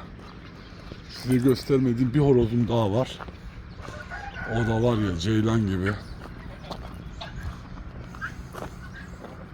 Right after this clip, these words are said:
Şunu da bir çekeyim size dostlar.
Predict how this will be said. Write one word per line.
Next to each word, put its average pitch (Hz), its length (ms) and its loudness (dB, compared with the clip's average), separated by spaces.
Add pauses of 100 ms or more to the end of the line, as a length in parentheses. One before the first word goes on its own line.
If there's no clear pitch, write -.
(1000)
Şunu 110 200 0
da 101 80 0
bir 95 60 -8
çekeyim 104 420 -2
size 98 320 -2
dostlar. 98 380 -4